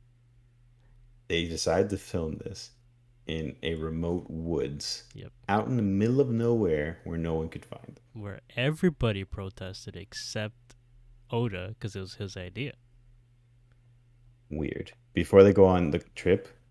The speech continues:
Speaker 1: Iwasaki has another premonition, and he says, "I have a bad feeling about this."
Speaker 2: Of course. You don't need premonition for that shit, <laughs> let me tell you.
Speaker 1: Mm-mm.
Speaker 2: <laughs> And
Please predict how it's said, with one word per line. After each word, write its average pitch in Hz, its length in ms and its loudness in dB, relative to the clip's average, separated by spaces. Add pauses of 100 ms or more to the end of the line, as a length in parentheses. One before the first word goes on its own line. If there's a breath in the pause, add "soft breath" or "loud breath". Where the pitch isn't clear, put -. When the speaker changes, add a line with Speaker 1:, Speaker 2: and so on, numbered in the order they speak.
(920)
Speaker 1:
Iwasaki 82 680 2
has 85 280 0
another 80 260 -2
premonition, - 760 -6
and 71 100 -6
he 78 160 -4
says, 69 400 0
"I 80 60 -8
have 73 120 -8
a 73 40 -8
bad 69 240 -6
feeling - 260 -10
about - 240 -14
this." - 300 -16 (260)
Speaker 2:
Of - 120 -20
course. - 480 -20 (1400)
You 113 100 -12
don't 123 140 -4
need 117 120 -2
premonition 107 500 -6
for 95 100 -10
that 92 200 -4
shit, 92 280 -14 (100)
<laughs> - 140 -14
let 113 100 -8
me 139 60 -4
tell - 240 -4 (120)
you. - 180 -8
Speaker 1:
Mm-mm. 76 380 -4
Speaker 2:
<laughs> - 1160 -18
And 123 360 -2